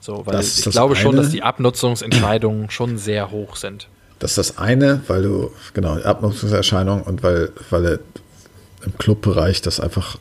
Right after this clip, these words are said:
Speaker 2: äh, vielleicht auch andere Voraussetzungen sind. Das andere ist, dass er natürlich jemand ist, den du reinholst in Situationen, wo du,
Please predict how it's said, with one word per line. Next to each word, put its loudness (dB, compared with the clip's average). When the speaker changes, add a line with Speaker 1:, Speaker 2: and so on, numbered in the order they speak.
Speaker 2:
äh, -8
vielleicht 2
auch 4
andere 0
Voraussetzungen -2
sind. -8
Das -4
andere 4
ist, 0
dass -4
er 0
natürlich 2
jemand 0
ist, -4
den 0
du 0
reinholst 2
in -8
Situationen, 0
wo 0
du, 0